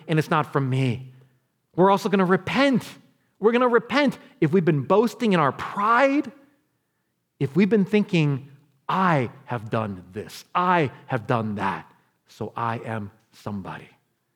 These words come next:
No, I can't receive a single thing unless it's given from heaven. Number two, he says in verse twenty-eight, "You yourselves bear me witness that I said,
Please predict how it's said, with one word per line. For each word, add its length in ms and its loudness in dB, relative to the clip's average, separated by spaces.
No, 300 -6
I 60 -18
can't 200 -12
receive 340 -10
a 60 -16
single 540 -4
thing 400 -8
unless 300 -10
it's 100 -20
given 380 -4
from 160 -14
heaven. 300 -16
Number 180 -2
two, 300 2
he 100 -4
says 260 2
in 80 -2
verse 160 0
twenty-eight, 520 2
"You 260 6
yourselves 640 4
bear 240 4
me 140 4
witness 400 0
that 120 2
I 120 4
said, 360 2